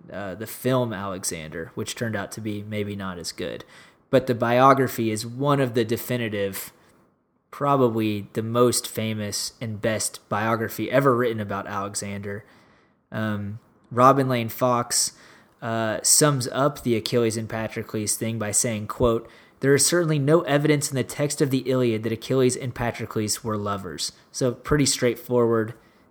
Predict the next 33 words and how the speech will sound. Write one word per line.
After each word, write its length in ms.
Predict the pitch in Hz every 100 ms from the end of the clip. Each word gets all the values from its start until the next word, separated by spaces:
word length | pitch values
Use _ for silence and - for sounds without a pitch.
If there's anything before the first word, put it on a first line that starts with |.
| _ _
and 320 | 117 107 110
confirming 560 | - 110 - 120 110 104
what 160 | 104 104
we've 140 | 104
been 120 | 104
talking 440 | 98 104 104 - 104
about. 280 | 90 85 - - - -
So 460 | - 185 160 104 - - _ _ _ _ _ _ _
the 120 | 123 117
obvious 340 | 120 131 123
question 440 | - 160 156 139
is, 380 | 113 110 117 -
why 300 | 117 117 123
have 180 | 143 143
so 240 | - 120
many 220 | 127 139 139
people 580 | - 107 - 110 120 - _ _ _ -
come 200 | 120 123
to 60 |
the 100 | 131
conclusion 560 | 147 135 - 113 113 127
that 140 | 127
they 100 | 139
were 260 | 147 151 170
lovers, 540 | 139 110 92 92 - -
if 120 | 127
that's 260 | 123 117 -
not 400 | 113 110 120 117
what 180 | 113 117
the 120 | 135
Iliad 500 | - 101 104 101 110 _ _ -
actually 560 | 107 - - 104 101
said? 500 | - - 120 110 -